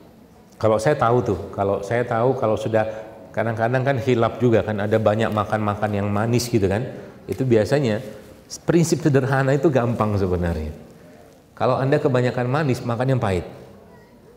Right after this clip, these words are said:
Anda nggak suka pahit, tapi pahit itu harus Anda telan.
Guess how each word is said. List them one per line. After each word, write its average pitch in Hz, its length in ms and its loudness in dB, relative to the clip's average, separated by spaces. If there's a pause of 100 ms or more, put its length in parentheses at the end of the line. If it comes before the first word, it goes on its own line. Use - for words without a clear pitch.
(1500)
Anda 156 240 4
nggak 123 80 2
suka 135 200 2
pahit, 139 280 0
tapi 135 240 0
pahit 143 280 0
itu 143 60 2
harus 143 220 0
Anda 135 80 0
telan. 131 280 0